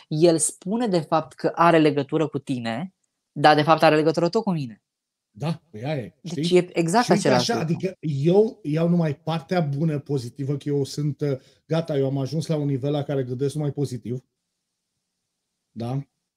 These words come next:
Speaker 2: Deci sunt, uh, Lomberico del Mondo, înțelegi? Adică, mă, gândesc numai, deci tot peste tot în jurul meu e numai pozitivitate. Dar știi care e paradoxul? Ghiși ce atrage acea pozitivitate totală.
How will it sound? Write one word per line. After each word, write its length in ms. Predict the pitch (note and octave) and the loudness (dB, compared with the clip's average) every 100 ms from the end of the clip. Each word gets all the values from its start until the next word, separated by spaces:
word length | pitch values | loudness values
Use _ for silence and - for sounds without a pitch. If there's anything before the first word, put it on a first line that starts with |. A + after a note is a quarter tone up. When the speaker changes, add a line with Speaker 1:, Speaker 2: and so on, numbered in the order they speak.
| _ _ _ _ B2+ - | _ _ _ _ -20 -10
Speaker 2:
Deci 400 | A#2 A#2 - - _ | -8 -8 -10 -16 _
sunt, 520 | A2+ - - D#3 C3+ | -14 -10 -4 -4 -4
uh, 160 | D3+ D3 | -2 -2
Lomberico 460 | D#3 D#3 E3+ D#3 D3+ | 0 2 2 2 0
del 160 | D#3 | 2
Mondo, 220 | E3+ D3+ | 2 2
înțelegi? 380 | A#2+ B2+ C#3+ C3 | -2 -4 -4 -2
Adică, 420 | B2+ B2+ C#3 C3+ - | -4 -2 -2 -2 -4
mă, 320 | - C#3+ D#3+ D3+ | -8 -4 -2 -2
gândesc 440 | C3 C#3+ E3 E3+ | 0 2 0 -2
numai, 340 | E3 F3 F#3+ D3 | 0 0 0 -2
deci 240 | E3 E3+ _ - | -2 -4 _ 0
tot 260 | G#3 G#3+ | 2 2
peste 320 | - F#3+ - E3 | 0 -2 0 0
tot 260 | F3 E3+ | 0 0
în 80 | E3+ | 0
jurul 240 | C#3+ E3+ D#3+ | 0 0 0
meu 100 | E3 | 0
e 60 | |
numai 280 | D#3+ E3 D#3 | -2 -2 -4
pozitivitate. 920 | - D3+ C#3+ D3 D3+ D3+ D#3 - E3+ _ _ _ _ | -8 -8 -8 -8 -8 -8 -8 -8 -14 _ _ _ _
Dar 320 | - B2+ D#3 D3 | -6 0 2 2
știi 160 | - | -2
care 180 | F3+ E3+ | 2 4
e 40 | C3+ | 4
paradoxul? 580 | D#3 D3+ F3+ - B2 _ _ _ | 2 0 0 -2 -10 _ _ _
Ghiși 340 | D3 C#3 A3 - | -6 0 0 2
ce 100 | F3+ | 0
atrage 380 | E3+ F3 C3+ | 2 -2 -2
acea 240 | C#3+ C3 D3 | -4 -4 -6
pozitivitate 880 | - C#3+ C3 - A#2+ B2 C3 - G2 | -4 -4 -4 -8 -10 -8 -8 -10 -12
totală. 440 | G2 G#2 F2 | -16 -14 -16